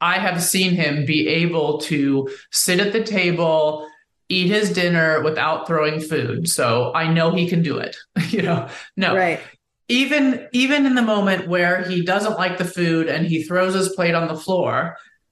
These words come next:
Speaker 1: that's still, we, we, we would still do better to believe, even if you're having to sort of stretch your believe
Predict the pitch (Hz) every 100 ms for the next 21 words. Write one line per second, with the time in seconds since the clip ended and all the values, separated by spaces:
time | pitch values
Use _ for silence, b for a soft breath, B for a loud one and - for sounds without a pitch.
0 | _ 190 156 185 262 285 - - - 285
1 | 226 139 156 202 190 226 269 254 294 -
2 | - 285 302 262 226 185 196 185 202 165
3 | 175 185 151 143 175 175 180 190 185 175
4 | 175 170 170 175 175 175 - - - 180
5 | 185 - 175 170 170 160 156 170 180 160
6 | 147